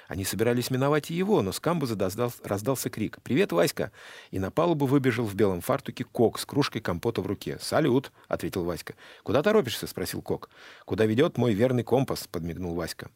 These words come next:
«А ты всё не плаваешь!» — удивился Кок. Васька развёл руками. «Для моей персоны ещё не построили достойного судна.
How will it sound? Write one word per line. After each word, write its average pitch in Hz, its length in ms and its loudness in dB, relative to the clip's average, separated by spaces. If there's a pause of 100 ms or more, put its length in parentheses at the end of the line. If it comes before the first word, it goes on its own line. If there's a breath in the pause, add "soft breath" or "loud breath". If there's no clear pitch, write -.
(100)
«А 104 100 -8
ты 151 120 2
всё 156 140 0
не 151 100 4
плаваешь!» — 131 500 2
удивился 80 380 -6
Кок. - 340 -8
Васька - 360 -4
развёл 76 340 -6
руками. 76 360 -10 (440 loud breath)
«Для 107 160 2
моей 127 200 4
персоны 139 420 4
ещё 135 200 0
не 135 60 2
построили 135 500 2
достойного 123 520 2
судна. 120 400 -4